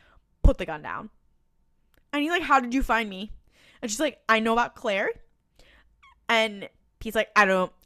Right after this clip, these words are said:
I don't know what you're talking about." And she's like, "Put the gun down." Um, and he's like, "Mm, I won't be doing that. Uh, you're fast, but I am faster."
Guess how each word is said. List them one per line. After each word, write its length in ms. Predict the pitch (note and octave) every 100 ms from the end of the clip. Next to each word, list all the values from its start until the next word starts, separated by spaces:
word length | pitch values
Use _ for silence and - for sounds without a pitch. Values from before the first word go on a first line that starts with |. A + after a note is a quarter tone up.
| -
I 100 | G3+
don't 120 | G3+
know 80 | F#3+
what 120 | F#3+
you're 60 |
talking 260 | F#3 F3+ F3+
about." 360 | F3 E3 D#3 -
And 120 | G3+ G#3
she's 100 | G3+
like, 180 | F#3 - -
"Put 180 | - A3
the 80 | G3+
gun 200 | F#3 F#3+
down." 420 | F3+ E3 D#3+ D#3+ - _ _ _ -
Um, 580 | F3+ F3+ F3+ E3+ E3 E3 -
and 80 | B3
he's 100 | C#4+
like, 240 | F4 -
"Mm, 480 | D4 D#4 D#4 D#4 D#4 - C4
I 120 | D4
won't 200 | D4+ D4+
be 120 | D#4
doing 360 | - B3+ D#4+ G#3
that. 260 | D#3+ - - _ _ _ _ _ -
Uh, 280 | A3+ G#3+ -
you're 320 | A3+ G3 A#3+
fast, 600 | - A#3+ F#3 C4+ C4+ - - G#3+ F3+ - _ -
but 200 | B3 A#3+ -
I 140 | G#3
am 180 | A3 A#3+
faster." 600 | D#4+ - - D#3+ -